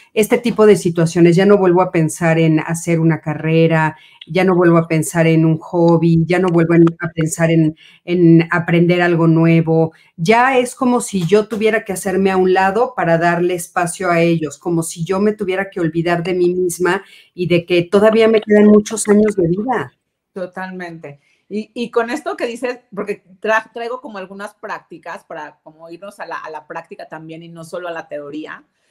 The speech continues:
Speaker 1: Ujú.
Speaker 2: Eh, y la primera práctica con esto que estás hablando, eh, tiene que ver con cuáles son tus valores, cuáles son tus valores personales y, y preguntarte eso, ¿cómo quieres vivir? ¿Qué quieres que haya en tu vida?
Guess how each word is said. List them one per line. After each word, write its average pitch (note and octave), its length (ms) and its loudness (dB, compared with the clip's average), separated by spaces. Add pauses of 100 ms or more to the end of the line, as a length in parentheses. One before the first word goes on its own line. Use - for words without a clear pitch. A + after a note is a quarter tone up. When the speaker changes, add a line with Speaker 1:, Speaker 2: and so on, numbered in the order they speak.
(120)
Speaker 1:
Ujú. F3 180 0
Speaker 2:
Eh, E3+ 340 0
y G#3 140 -14
la G3+ 160 -8
primera A#3 460 -12
práctica A#3+ 400 -12
con F3+ 180 -20
esto F#3+ 180 -20
que G#3+ 60 -20
estás G3 240 -18
hablando, G3+ 640 -16 (120)
eh, D#3+ 840 -12
tiene G3+ 260 -10
que G3 120 -10
ver F#3+ 180 -12
con G3+ 320 -12 (140)
cuáles F#3 220 -10
son F#3+ 140 -14
tus F3+ 160 -20
valores, D#3+ 720 -10
cuáles F#3+ 200 -8
son G3+ 120 -12
tus F#3+ 120 -14
valores F3 320 -8
personales D#3+ 800 -16
y, G3 220 -12
y G#3+ 100 -10
preguntarte G3+ 680 -4
eso, G#3 240 -14
¿cómo G#3 160 -14
quieres G#3+ 240 -4
vivir? G#3+ 300 -14 (260)
¿Qué A3 160 -6
quieres A#3+ 320 -6
que G#3 140 -10
haya F#3 260 -10
en F#3+ 80 -16
tu E3 180 -20
vida? D#3+ 400 -20